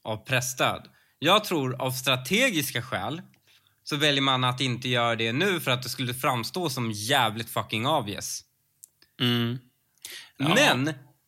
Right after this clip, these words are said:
Speaker 1: men samtidigt, om han är så jävla principiell i att inte plocka ut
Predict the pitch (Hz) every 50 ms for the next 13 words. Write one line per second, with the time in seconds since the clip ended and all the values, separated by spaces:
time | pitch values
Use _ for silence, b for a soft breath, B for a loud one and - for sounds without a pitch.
0 | _ - 151 180 262 262 180 143 135 135 131 - 208 185 160 156 - 226 214 160
1 | - - - 180 196 262 320 330 233 196 233 208 175 151 143 - 156 151 143 156
2 | 151 139 131 120 127 131 127 127 - 147 135 131 127 - 139 127 127 131 127 123
3 | 120 120 113 113 113 117 117 117 117 120 120 117 110 - - - - 131 123 127
4 | - 127 117 113 113 113 104 - _ - -